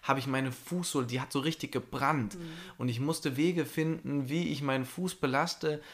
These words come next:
Speaker 1: dass ich dieses Brennen vielleicht irgendwie wegbekomme oder irgendwie überspiele. Oder dann hab ich mehr, weil man hat ja Klickpedale, ich hab Klickpedale,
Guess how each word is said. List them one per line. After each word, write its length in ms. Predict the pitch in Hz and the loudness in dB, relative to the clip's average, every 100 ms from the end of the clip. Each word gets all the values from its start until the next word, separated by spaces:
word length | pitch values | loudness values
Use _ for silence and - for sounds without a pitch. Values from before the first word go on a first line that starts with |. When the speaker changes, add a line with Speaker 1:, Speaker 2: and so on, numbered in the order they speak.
| - - | -20 -6
Speaker 1:
dass 320 | - 135 - - | 0 0 0 0
ich 480 | 135 131 - - - | 2 2 -2 -12 -14
dieses 440 | - 123 135 131 - | -10 -4 0 0 0
Brennen 340 | 143 190 180 | 4 6 6
vielleicht 340 | - 131 117 98 | 8 8 8 6
irgendwie 280 | 120 117 | 0 2
wegbekomme 460 | 113 113 104 - 120 | 2 2 -2 -2 2
oder 220 | 120 127 | 4 4
irgendwie 580 | - 156 165 143 147 147 | 4 2 2 0 -2 -2
überspiele. 1040 | - 135 127 135 131 - - - 165 170 135 | 0 2 4 4 4 2 -6 -6 0 4 4
Oder 260 | 127 127 | 4 4
dann 200 | 123 120 | 4 2
hab 100 | 123 | 0
ich 120 | 135 120 | -2 0
mehr, 340 | 127 127 - - | 0 0 0 -2
weil 120 | 117 | 0
man 160 | 113 113 | 0 -2
hat 120 | 120 | -2
ja 60 | 110 | -2
Klickpedale, 600 | - 165 - 156 147 - | -2 -2 0 0 2 0
ich 100 | 131 | -2
hab 120 | - | -4
Klickpedale, 540 | - 170 147 131 127 | -6 -4 -2 0 0